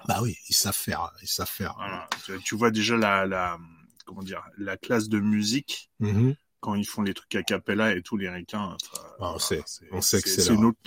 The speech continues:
Speaker 2: c'est une autre, euh,
Speaker 1: Ils ont l'habitude, c'est
Speaker 2: c'est
Speaker 1: pas
Speaker 2: une
Speaker 1: nous
Speaker 2: autre
Speaker 1: quand
Speaker 2: classe.
Speaker 1: on chante, euh, Vive le vent et comment il s'appelle, Vent frais, vent du matin. Quand on <laughs> Vent frais, vent du matin.
Speaker 2: Bien
Speaker 1: Ouais.
Speaker 2: chanté, euh, ça le fait aussi.
Speaker 1: Ça le fait aussi, mais bon, voilà, c'est à l'américaine. Euh, on fait,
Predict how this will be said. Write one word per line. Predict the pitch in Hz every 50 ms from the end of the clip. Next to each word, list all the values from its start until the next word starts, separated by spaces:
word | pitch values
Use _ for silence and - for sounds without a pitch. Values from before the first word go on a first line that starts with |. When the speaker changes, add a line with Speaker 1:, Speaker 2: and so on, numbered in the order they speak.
| - -
Speaker 2:
c'est | - - 104
une | 92 95 101
autre, | 104 - - 110
euh, | 95 90 90 -
Speaker 1:
Ils | 101 92 104
ont | 107
l'habitude, | 98 92 90 98 - - - 95 -
c'est | - - -
Speaker 2:
c'est | 95 -
Speaker 1:
pas | 104 98
Speaker 2:
une | 98 110
Speaker 1:
nous | 120 127 131
Speaker 2:
autre | 120 -
Speaker 1:
quand | - 98
Speaker 2:
classe. | - 98 95
Speaker 1:
on |
chante, | 92 - - 107 98 - - 98
euh, | 92 90 87 90 90
Vive | 85 82 92 90 90
le | 90 90
vent | 85 85 98 104 110 113 110 -
et | 90 87 87 82 82 90 95 98 - -
comment | - 87 90 90
il | 90
s'appelle, | - - - - - 92
Vent | 92 87 110 113 113
frais, | - - - 120
vent | 107 95 107 110
du | 101 107
matin. | 98 101 107 - - 127 110 - - - - - - - - - - -
Quand | - - -
on | - -
<laughs> | - - - - - - - - 285 - - - - - - - - - -
Vent | 117 127
frais, | - - - 147
vent | 135 151 151
du | 131 139 143
matin. | 135 120 - - - 104 - -
Speaker 2:
Bien | 113 104 131 185
Speaker 1:
Ouais. | 185
Speaker 2:
chanté, | - - 185 165 151 - 196 240 240
euh, | 185 127 117 107 95 92
ça | - - 202 208
le | 226
fait | - 247 247
aussi. | 170 127 - -
Speaker 1:
Ça | - 160
le | 170 165
fait | - - 262
aussi, | 240 226 - - - - 127 101 - _
mais | - 113
bon, | 123 139 117 - - - - - - - - -
voilà, | 98 104 120 123
c'est | - - 117
à | 104 104
l'américaine. | 107 101 104 95 82 87 98 - - 87 - - - - - - - - - -
Euh, | - - -
on | - 127
fait, | - - 147